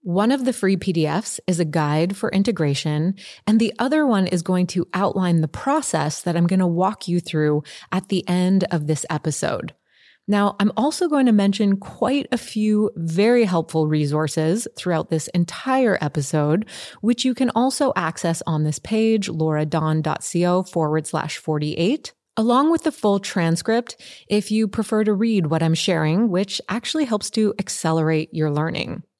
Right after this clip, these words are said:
And so the process I'm gonna share at the end of this episode and all of these helpful resources to support you in showing up to do your own inner work are also helpful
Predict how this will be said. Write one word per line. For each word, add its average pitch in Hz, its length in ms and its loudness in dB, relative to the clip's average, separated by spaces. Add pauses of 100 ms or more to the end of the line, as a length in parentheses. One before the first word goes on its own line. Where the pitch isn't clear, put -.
And 233 80 4
so 226 160 0
the 208 120 -2
process 277 580 -2
I'm 202 80 2
gonna 190 160 2
share 160 400 0
at - 140 -4
the 165 200 -2
end 175 240 2
of 180 60 -2
this 170 180 0
episode 151 600 -2
and 165 140 0
all 285 200 2
of 285 140 0
these 214 180 0
helpful 180 540 0
resources 160 920 0 (380)
to 208 400 2
support - 480 0
you 196 380 4
in 180 120 4
showing 190 440 0
up 175 180 -2
to 170 140 -4
do 170 80 2
your 165 320 0
own 254 260 4
inner 170 320 0
work 147 420 -2 (280)
are - 160 2
also 294 360 2
helpful 180 540 2